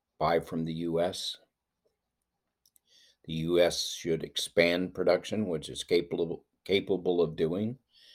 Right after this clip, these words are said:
except we're browbeating the Exxons and the oil companies in the U S to cut back production. But that's a choice.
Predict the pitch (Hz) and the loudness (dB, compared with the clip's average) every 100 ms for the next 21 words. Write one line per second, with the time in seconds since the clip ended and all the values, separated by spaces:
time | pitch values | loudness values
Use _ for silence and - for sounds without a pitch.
0 | - _ - - 85 80 - 82 80 76 | -20 _ -16 -2 0 0 2 4 4 4
1 | - _ _ _ - 82 87 90 85 85 | -4 _ _ _ 0 6 8 8 6 -2
2 | 90 90 85 82 73 - _ - 85 - | -2 -6 -6 -6 -8 -14 _ -12 -12 -4
3 | - 87 85 85 85 - - 76 73 76 | 2 4 4 0 -2 -6 -8 -6 -4 -4
4 | 71 - _ _ _ _ _ _ _ _ | -8 -10 _ _ _ _ _ _ _ _
5 | _ _ _ _ - 85 85 - 95 - | _ _ _ _ 4 6 6 4 -2 0
6 | 87 82 85 82 82 82 82 92 - 80 | -4 -2 0 0 2 6 6 4 -4 -6
7 | 76 - - 78 - 78 78 - - 87 | -6 -10 -2 0 0 0 0 -2 -4 -2
8 | 82 80 85 95 - _ _ _ _ _ | -2 -4 -10 -10 -14 _ _ _ _ _
9 | _ - _ - 85 80 - _ _ 87 | _ -20 _ 10 10 10 0 _ _ 0
10 | 85 - 80 123 135 82 - - | 0 -2 2 10 12 10 6 -6